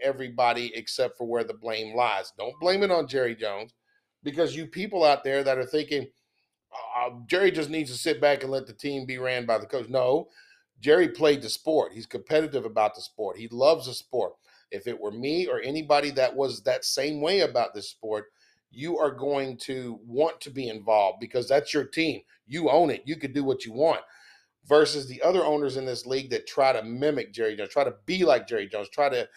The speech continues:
uh, do everything that Jerry Jones does. But Jerry Jones is actually the guy that you guys should be. But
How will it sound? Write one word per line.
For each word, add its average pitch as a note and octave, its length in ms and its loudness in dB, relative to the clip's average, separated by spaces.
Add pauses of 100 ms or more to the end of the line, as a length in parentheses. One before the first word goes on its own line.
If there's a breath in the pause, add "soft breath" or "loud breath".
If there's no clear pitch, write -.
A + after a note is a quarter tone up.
(360 loud breath)
uh, A2+ 100 2
do C#3 280 0
everything C#3+ 340 0
that B2 120 -6
Jerry C3 200 0
Jones A#2 260 -4
does. C#3 580 2 (380)
But A#2+ 140 -2
Jerry D3+ 240 2
Jones E3 380 0
is C3 120 -4
actually C#3+ 600 -2 (240)
the C3 100 -6
guy D#3+ 300 6
that C#3+ 200 0
you E3 160 -8
guys E3+ 300 6
should G3+ 380 0
be. B2+ 360 -8 (1080)
But D#3+ 340 10